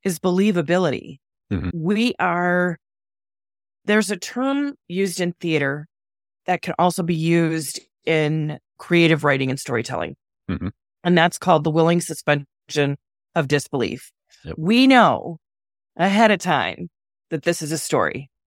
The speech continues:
Speaker 2: Yep.
Speaker 1: But we are willing to spe-, suspend our disbelief,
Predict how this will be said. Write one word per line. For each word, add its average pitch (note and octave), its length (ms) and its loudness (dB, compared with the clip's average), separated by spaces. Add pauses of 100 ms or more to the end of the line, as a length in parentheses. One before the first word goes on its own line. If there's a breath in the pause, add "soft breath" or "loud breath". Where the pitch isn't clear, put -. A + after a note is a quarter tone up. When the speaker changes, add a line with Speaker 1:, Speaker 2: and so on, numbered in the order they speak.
(140)
Speaker 2:
Yep. - 220 -8
Speaker 1:
But E3 180 4
we F3+ 200 2
are E3 480 2
willing G#3+ 480 2
to A3 100 -4
spe-, - 340 -4 (380)
suspend F3+ 720 0
our D#3+ 100 0
disbelief, E3+ 720 0